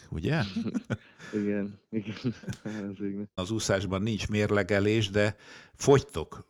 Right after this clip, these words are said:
Speaker 1: ugye? A-, egy-egy ilyen versenyszám leúszása után. Mérhető az a súlyvesztés, amit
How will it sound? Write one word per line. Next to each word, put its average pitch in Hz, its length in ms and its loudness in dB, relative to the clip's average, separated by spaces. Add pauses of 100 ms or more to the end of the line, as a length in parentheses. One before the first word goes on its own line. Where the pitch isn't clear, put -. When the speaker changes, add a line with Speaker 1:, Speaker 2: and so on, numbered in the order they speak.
(140)
Speaker 1:
ugye? 107 240 2
A-, 95 440 -2
egy-egy 95 400 0
ilyen 95 220 0
versenyszám 92 760 0
leúszása 85 680 -2
után. 73 580 -4 (440)
Mérhető 95 760 4
az 85 140 -2
a 82 280 0
súlyvesztés, 87 840 -2
amit 82 380 -10